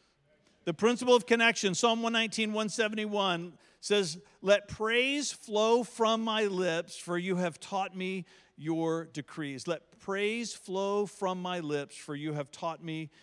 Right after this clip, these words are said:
your decrees. Th-, this, this, this psalm here is, is teaching us about this idea that the pathways are connected to each other. See, the, the, the more you, what the psalmist is saying here, the,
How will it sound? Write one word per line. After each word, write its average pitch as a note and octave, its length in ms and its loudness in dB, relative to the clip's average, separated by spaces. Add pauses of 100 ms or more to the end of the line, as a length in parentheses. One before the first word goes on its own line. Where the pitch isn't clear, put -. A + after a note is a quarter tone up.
(240)
your C3+ 580 -4 (120)
decrees. C3 880 -10 (500)
Th-, F3+ 180 -8
this, F#3+ 480 2
this, F3 560 2
this E3+ 220 0
psalm F3+ 420 0
here D3+ 640 0 (440)
is, D#3 360 0
is D#3+ 240 0
teaching E3+ 480 -4
us D#3 180 -2
about D#3 240 -2
this D#3 200 -2
idea D#3 340 2
that D3 160 -8
the D3 80 -4
pathways D#3+ 500 -2
are D#3+ 100 -2
connected D3 500 -8
to C3 180 -6
each B2+ 160 -6
other. A#2 280 -6 (800)
See, F#3 300 -6 (380)
the, A3 160 -8
the, G3+ 260 4
the F#3+ 180 4
more A3+ 400 4
you, F3+ 540 4
what F3+ 160 2
the F3 80 -2
psalmist F#3+ 440 2
is D3 100 -2
saying G3+ 340 0
here, D#3 320 0 (340)
the, D#3+ 120 0